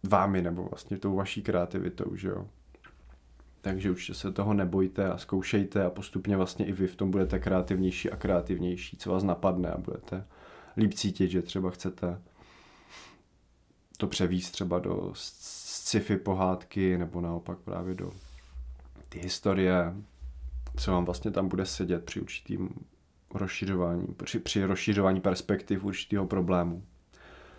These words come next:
Čem dál může A I pomoct, jsou, je překonávání takzvaných kognitivních biasů nebo zkreslení, vlastně, který vlastně každej máme.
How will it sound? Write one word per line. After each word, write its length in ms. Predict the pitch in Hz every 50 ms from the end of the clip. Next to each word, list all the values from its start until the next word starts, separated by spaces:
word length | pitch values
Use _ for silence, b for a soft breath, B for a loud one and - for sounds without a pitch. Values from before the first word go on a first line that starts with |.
| B B B B B B B B B B B B B - - - -
Čem 180 | - - 120 110
dál 180 | 113 110 110
může 200 | 110 110 107 123
A 300 | - 117 117 107 - 87
I 60 | 85 -
pomoct, 600 | - - 120 135 135 139 151 151 - - - -
jsou, 640 | - - - 117 107 101 101 98 98 98 92 -
je 140 | - 87 92 - - _ _ _ - -
překonávání 960 | - - 120 110 - 131 117 110 104 101 104 101 98 101 98 95 92 92 101 - - - _ _
takzvaných 420 | - 98 90 98 98 98 98 95
kognitivních 800 | - - - 95 90 98 95 92 92 - 98 90 95 92 90 92
biasů 540 | 92 90 101 95 90 90 90 - - - 92
nebo 220 | 82 80 76 - -
zkreslení, 800 | - - - 92 90 - - - 101 98 92 90 85 78 87 - -
vlastně, 340 | - 92 - - - - 87
který 280 | - - 98 95 95
vlastně 280 | 92 90 - - 110 98
každej 640 | - - 95 95 98 95 101 98 95 95 92 92 104 - _ b b b b b b b b b b b b b b b b _ _
máme. 720 | 101 101 95 95 98 98 101 101 95 95 92 90 92 101